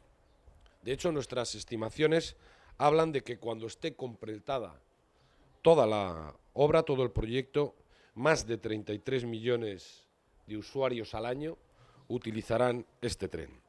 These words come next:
Es un tren vertebrador del territorio, un tren, un tren social,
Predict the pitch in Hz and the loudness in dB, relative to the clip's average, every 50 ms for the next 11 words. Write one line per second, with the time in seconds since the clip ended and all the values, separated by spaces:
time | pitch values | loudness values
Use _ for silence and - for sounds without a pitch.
0 | _ _ _ _ _ _ _ _ _ _ _ - 131 - 185 185 151 190 196 202 | _ _ _ _ _ _ _ _ _ _ _ -10 -2 -2 -2 0 2 0 0 2
1 | 185 170 147 139 - 139 135 127 123 123 123 127 139 135 117 107 101 104 101 - | 2 0 0 2 -2 -2 0 2 2 2 4 4 4 4 2 2 -2 -6 -6 -6
2 | 104 - 92 85 - - 71 67 71 78 85 _ _ _ _ _ _ _ _ _ | -6 -6 -6 -10 -14 -16 -20 -20 -20 -20 -20 _ _ _ _ _ _ _ _ _
3 | _ - 151 151 180 180 165 - - - _ - 160 165 - 180 185 175 - - | _ -14 -6 -4 -2 -2 -2 -4 -10 -14 _ -8 -4 -2 2 2 0 0 0 -4
4 | 113 - - 107 90 71 | -4 -4 -2 -4 -4 -4